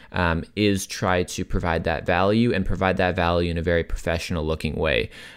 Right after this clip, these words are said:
Uh, LinkedIn is not the place to be posting low quality stuff that you might be able to get away with on Twitter or even Facebook. Uh, it's definitely a place to be posting that higher quality content that's gonna be relevant, ideally,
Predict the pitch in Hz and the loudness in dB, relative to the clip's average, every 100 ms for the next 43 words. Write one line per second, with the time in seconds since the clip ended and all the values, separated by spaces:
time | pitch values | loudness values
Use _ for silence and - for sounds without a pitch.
0 | - 82 78 - 110 117 113 107 - 92 | -4 0 2 4 4 4 4 2 0 -2
1 | 92 92 98 - 92 101 95 92 - 90 | 0 2 2 0 0 4 4 2 0 4
2 | - 90 - 92 85 76 - 90 90 90 | 6 6 4 -2 -2 -4 -4 2 4 2
3 | - 92 87 82 85 - 101 101 117 - | 2 2 4 2 -2 -2 2 2 0 -6
4 | 62 92 90 87 87 85 87 92 92 92 | -2 -2 0 0 0 -2 2 2 2 0
5 | - 87 87 - 92 87 87 87 85 85 | -2 -6 -6 -4 -2 0 0 -2 -2 -2
6 | 87 87 - 92 95 - 110 113 - - | -4 -6 -2 -2 0 0 0 0 -10 -18
7 | - - - 85 80 - 107 101 98 92 | -18 -8 -2 0 0 0 0 2 2 2
8 | - 92 95 - 90 87 90 - 87 87 | 4 2 2 -2 2 2 2 -2 -4 -2
9 | 82 87 92 90 87 - 90 85 90 90 | -4 0 4 4 2 0 0 2 0 -2
10 | - 98 101 98 98 98 - - - 87 | -4 0 0 0 0 -2 -4 -8 -6 -6
11 | 82 82 85 90 87 85 85 87 110 110 | -4 0 0 0 0 -4 -2 2 4 4
12 | 104 | 2